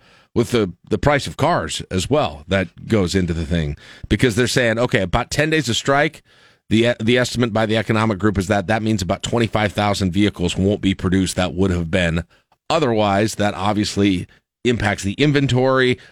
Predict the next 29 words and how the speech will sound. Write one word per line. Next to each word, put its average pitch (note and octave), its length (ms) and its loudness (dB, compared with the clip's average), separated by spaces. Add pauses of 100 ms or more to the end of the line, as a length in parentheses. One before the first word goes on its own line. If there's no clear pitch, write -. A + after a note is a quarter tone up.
(100)
which F2+ 180 -2
in-, F#2 300 0
impacts G#2 440 0
the E2+ 100 -6
prices A2 680 0 (260)
as F2 160 0
well. A2+ 240 2
And G2+ 80 0
inventory, G2 560 2
I, E2 140 -2 (120)
I F2+ 100 -4
assume, C#3 260 2
is A2+ 80 0
still - 160 -2
pretty F#2 220 -2
tight G#2+ 360 -2 (320)
as F2+ 180 0
it F#2 100 0
is G#2+ 380 2 (300)
right F#2+ 220 0
now F2 260 0
as E2 160 -4
well. F#2 560 2 (320)
So G#2+ 220 0
that'll G#2 240 2
be F#2+ 240 0
significant, G2+ 720 -2
although G2+ 480 0 (480)
not, B2 460 2